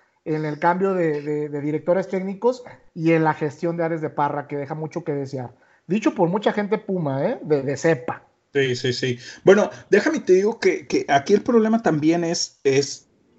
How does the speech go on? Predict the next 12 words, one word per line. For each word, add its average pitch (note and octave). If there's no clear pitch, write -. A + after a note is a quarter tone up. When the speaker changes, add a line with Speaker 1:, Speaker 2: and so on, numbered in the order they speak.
Speaker 2:
Pumas, A3
sí E3+
lo A3+
hemos G3+
tenido C#3
en, A2
en, G#2+
en, G#2+
en G#2+
liguillas, C#3
pero C#3+
realmente, F#3+